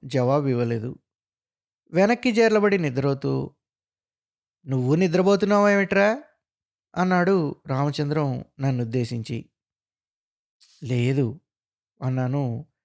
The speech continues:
నేను దట్టంగా అలుముకుపోయిన అడవిని చూస్తూ. అడవి మధ్య నుండి రోడ్డు ఒక రాక్షస సీమంతంలాగా ఉంది. అడవిలో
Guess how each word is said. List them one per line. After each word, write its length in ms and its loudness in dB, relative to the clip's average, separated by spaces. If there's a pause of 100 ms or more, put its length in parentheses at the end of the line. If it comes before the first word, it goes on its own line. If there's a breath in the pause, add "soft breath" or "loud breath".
(240)
నేను 240 -2
దట్టంగా 560 0
అలుముకుపోయిన 920 -4 (300)
అడవిని 340 -2
చూస్తూ. 480 -8 (1120)
అడవి 240 4
మధ్య 320 2
నుండి 540 -2
రోడ్డు 600 0 (100)
ఒక 160 -4
రాక్షస 500 -2
సీమంతంలాగా 760 -4
ఉంది. 380 -6 (880)
అడవిలో 720 0